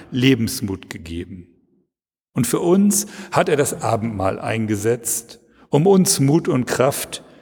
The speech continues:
für den Weg zu geben, den wir geführt werden. Und der Friede Gottes,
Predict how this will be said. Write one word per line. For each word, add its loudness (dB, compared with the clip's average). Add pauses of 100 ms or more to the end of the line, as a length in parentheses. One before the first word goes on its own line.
(140)
für 0
den 0
Weg 2
zu -2
geben, -2
den 2
wir 4
geführt 0
werden. -12 (2250)
Und 2
der 2
Friede 0
Gottes, 2